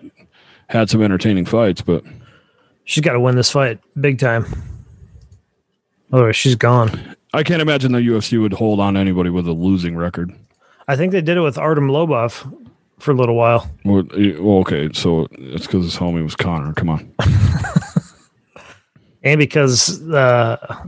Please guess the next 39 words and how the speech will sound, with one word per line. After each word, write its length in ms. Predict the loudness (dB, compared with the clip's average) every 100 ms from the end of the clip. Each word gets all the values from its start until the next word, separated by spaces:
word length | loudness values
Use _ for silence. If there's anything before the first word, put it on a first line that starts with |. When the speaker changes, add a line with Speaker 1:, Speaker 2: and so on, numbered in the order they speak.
| 0
Speaker 2:
Artem 360 | 0 2 0
was, 260 | 0 -2 -2
uh, 220 | -4 -4
very 220 | -2 -2
much 220 | -2 -2 -4
a, 260 | -6 -8 -8
a 80 | -8
fan 300 | -4 -4 -2
favorite, 420 | -2 -2 -6 -8
you 100 | -6
know? 200 | -6 -6 -10 -4
Speaker 1:
He's 200 | 0 2
very 160 | 0
exciting. 520 | 0 0 2 0 -2 _ _ _ -6
Speaker 2:
Yeah. 220 | -4 -4 -10 _ _ _ -4
Speaker 1:
Anybody 460 | -2 0 0 2
who's, 320 | 0 -2 -6 -16 _ _
uh, 120 | -2 0
the 100 | 0
Russian 380 | 2 0 0 2
Hammer 300 | 2 2 2
has, 260 | 2 0
like, 140 | 0 0
a 40 |
weird 360 | 0 0 0 0
Russian 320 | 0 0 0
Irish 320 | 2 2 2
accent 420 | 0 0 -4 -2
thing 300 | -2 0 -2 -6 _ _ _ _ _ _ -2
going 260 | 2 2 2
for 260 | 2 2
him. 80 | 4
Like, 200 | 2 0
people 220 | 0 2
are 140 | 2 0
gonna 160 | -2
be 140 | -2 -2
into 160 | -2
that. 260 | -4 -4